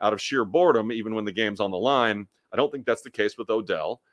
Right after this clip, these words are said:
and I don't think there are any more personality issues with Odell. He now appreciates his career and how much of it is left, and he wants to win. Proud of the Super Bowl last year, which is he hadn't gotten hurt.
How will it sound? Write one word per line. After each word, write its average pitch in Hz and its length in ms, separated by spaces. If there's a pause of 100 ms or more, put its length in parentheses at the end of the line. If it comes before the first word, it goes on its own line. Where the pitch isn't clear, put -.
(240)
and 90 120
I 90 60
don't 110 200
think 113 140
there 104 140
are 101 80
any 107 140
more 104 200
personality 104 800
issues 92 260
with 90 220
Odell. 85 380
He 92 160
now 90 300
appreciates - 680
his 90 180
career 87 420
and 85 120
how 92 140
much 85 180
of 87 120
it 80 40
is 78 160
left, 87 240
and 82 80
he 87 60
wants 90 340
to 92 100
win. 87 440 (340)
Proud 101 220
of 98 80
the 87 40
Super 104 300
Bowl 98 220
last 90 280
year, 107 120
which 87 180
is 85 100
he 92 100
hadn't 85 240
gotten 80 260
hurt. 85 240